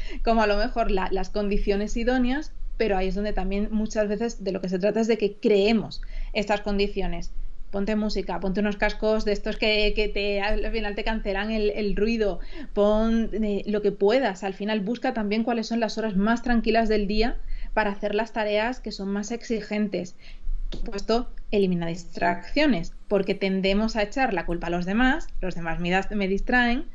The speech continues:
y nos olvidamos de ese ratito en Instagram, de cuando cogemos el móvil para un momento una cosita y al final ya no es un momento cinco minutos, sino que es media hora,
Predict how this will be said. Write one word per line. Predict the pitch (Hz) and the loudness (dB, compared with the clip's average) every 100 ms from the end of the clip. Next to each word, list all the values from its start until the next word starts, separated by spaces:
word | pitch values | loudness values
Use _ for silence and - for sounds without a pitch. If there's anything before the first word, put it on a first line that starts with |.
| - - - - - | -10 -12 -14 -12 -4
y | 233 208 185 180 170 175 | 0 0 0 -2 -2 -2
nos | 202 185 | -2 -2
olvidamos | 180 175 170 196 | 0 0 2 2
de | 214 | 2
ese | 196 175 | 2 0
ratito | 170 160 165 | -2 -2 0
en | 208 | 4
Instagram, | 285 262 220 220 226 233 233 294 202 | 4 2 0 2 4 2 -2 -10 -2
de | 214 | 2
cuando | 220 208 | 2 2
cogemos | 208 214 196 190 226 | 2 0 0 -2 0
el | 214 | 0
móvil | 220 214 214 | 2 2 2
para | 214 202 | 0 2
un | 214 | 2
momento | 214 214 196 | 0 -2 0
una | 202 | 0
cosita | 202 196 247 214 104 | 0 0 0 0 2
y | - | 2
al | 202 | 0
final | 202 196 196 | 0 0 0
ya | 196 | 0
no | 196 | 0
es | 196 | -2
un | 220 202 | -2 -2
momento | 196 196 190 | 0 0 0
cinco | 190 208 196 | 0 0 0
minutos, | 196 202 196 196 | 2 0 0 -2
sino | 202 190 | -2 0
que | 196 | 0
es | |
media | 196 180 175 180 | 0 0 2 4
hora, | 262 247 247 262 | 4 4 4 2